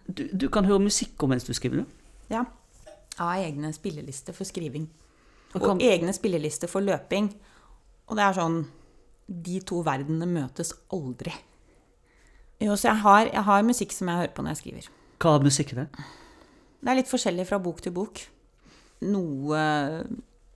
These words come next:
Speaker 2: seksti og sytti-tall. Det, altså, noe Bob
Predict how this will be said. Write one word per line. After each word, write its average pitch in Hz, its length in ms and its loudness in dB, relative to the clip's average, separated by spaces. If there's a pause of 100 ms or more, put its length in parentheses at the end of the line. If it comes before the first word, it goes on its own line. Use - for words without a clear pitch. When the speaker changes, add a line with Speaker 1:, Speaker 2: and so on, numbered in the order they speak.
(1040)
Speaker 2:
seksti - 440 -10
og 151 40 -6
sytti-tall. - 580 -8 (180)
Det, - 140 -10
altså, - 240 -6 (720)
noe 160 440 0 (400)
Bob 156 180 -6